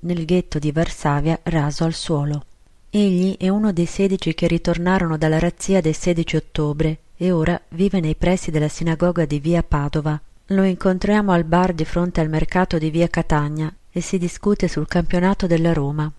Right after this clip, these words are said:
Un altro cognome ebraico è inciso a via Adalberto, la famiglia di Consiglio. Ben sei di essi,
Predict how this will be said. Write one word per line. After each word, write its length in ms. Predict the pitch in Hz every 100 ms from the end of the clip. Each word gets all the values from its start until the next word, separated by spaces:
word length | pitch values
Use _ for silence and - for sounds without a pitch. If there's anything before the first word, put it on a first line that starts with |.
| - - -
Un 160 | 180 175
altro 400 | 175 185 175 160
cognome 440 | - 165 180 170
ebraico 600 | 170 175 151 147 - 175
è 80 | -
inciso 460 | 190 185 214 190 170
a 60 |
via 240 | 160 185 165
Adalberto, 880 | 160 160 151 147 143 - 165 160 -
la 160 | 170 170
famiglia 420 | 170 175 196 196
di 100 | 185
Consiglio. 760 | - 180 175 - 143 143 151 - - -
Ben 340 | 160 190 202
sei 280 | 196 - 190
di 160 | 160 156
essi, 500 | 147 - - 170